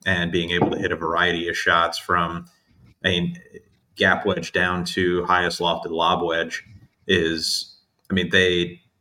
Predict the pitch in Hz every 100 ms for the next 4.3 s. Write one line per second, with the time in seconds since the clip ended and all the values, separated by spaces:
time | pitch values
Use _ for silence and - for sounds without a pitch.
0 | _ _ _ _ 98 92 - 95 92 90
1 | - 87 82 95 87 90 85 85 87 87
2 | 85 85 80 90 95 87 92 87 85 82
3 | 87 85 82 82 82 82 82 90 85 87
4 | 85 85